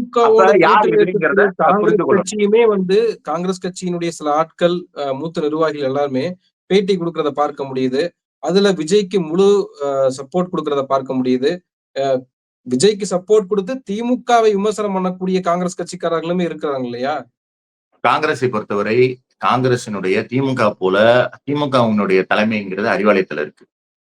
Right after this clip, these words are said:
Speaker 2: காங்கிரசினுடைய தலைமை என்பது டெல்லியில இருக்கு. காங்கிரசினுடைய சாபக்கேடும் அதுதான். இந்த மாதிரி சூழல்ல நல்லதும் அதான்.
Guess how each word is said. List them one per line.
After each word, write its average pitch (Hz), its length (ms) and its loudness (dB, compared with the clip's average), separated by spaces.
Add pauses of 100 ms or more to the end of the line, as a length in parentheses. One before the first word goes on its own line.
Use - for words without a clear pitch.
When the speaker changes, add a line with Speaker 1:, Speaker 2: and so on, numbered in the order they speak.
(200)
Speaker 2:
காங்கிரசினுடைய 120 680 0
தலைமை 95 300 -6
என்பது 85 280 -8
டெல்லியில 95 360 -4
இருக்கு. - 220 -10 (260)
காங்கிரசினுடைய 104 680 0
சாபக்கேடும் 104 680 0
அதுதான். 95 360 2 (320)
இந்த 156 340 2
மாதிரி 139 260 2
சூழல்ல 117 460 0
நல்லதும் 120 460 2
அதான். - 260 -8